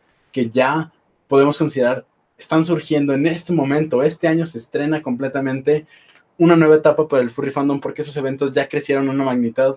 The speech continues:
a una magnitud que ya son convenciones, cosa que los últimos diez años no había pasado a tal magnitud como hoy en día, que podemos ver que Confuror va a estar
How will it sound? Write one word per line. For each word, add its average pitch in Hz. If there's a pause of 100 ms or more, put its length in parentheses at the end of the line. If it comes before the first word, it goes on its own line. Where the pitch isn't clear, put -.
(120)
a 127
una 151
magnitud 139
que 139
ya 135
son 143 (200)
convenciones, 120 (420)
cosa 143
que 127 (760)
los 135
últimos 139 (300)
diez 139
años 135
no 123
había 127
pasado 110 (280)
a 110
tal 127
magnitud 117
como 107
hoy 113
en 117
día, 123
que -
podemos 117
ver 123
que 123
Confuror 113
va 120
a -
estar 123